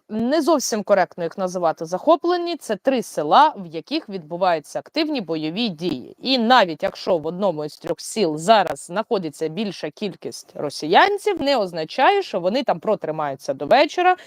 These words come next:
чи закріпляться, чи там не відбувається лобового певного зіткнення і бойових задач зі сторони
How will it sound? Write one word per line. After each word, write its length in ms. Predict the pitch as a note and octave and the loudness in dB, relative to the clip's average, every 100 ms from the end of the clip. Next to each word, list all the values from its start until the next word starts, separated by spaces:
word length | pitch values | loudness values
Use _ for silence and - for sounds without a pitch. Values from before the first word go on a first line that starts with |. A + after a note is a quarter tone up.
| - - | -20 -20
чи 200 | - B3+ | -4 -2
закріпляться, 800 | F3+ F3 - B3 E4 D#4 E4 - | 2 2 2 2 4 4 2 2
чи 140 | C4+ F#3+ | 0 2
там 220 | A3+ C4+ | 2 2
не 80 | G#3 | -2
відбувається 640 | F3 D#3 E3+ G#3 G3+ - | -4 -4 2 4 4 0
лобового 540 | E3 D#3+ D#3+ E3 D#3 D3+ | -4 -2 -2 -2 -2 -2
певного 480 | E3 D3+ C#3+ C3+ | 0 0 -2 -8
зіткнення 640 | F3 A3+ E4+ - D#4 C#4 A#3 | -2 2 2 2 -2 0 0
і 120 | - | 0
бойових 460 | A#3+ F#3+ D#3+ F3+ G#3 | 0 2 2 2 -2
задач 680 | E3 D#3 F#3 C4 C#4 - F#3 | -2 2 4 4 2 -8 -8
зі 260 | D#3+ D#3+ | -8 -8
сторони 520 | E3 F3 D#3+ E3 C4 | -8 -4 -4 -2 -4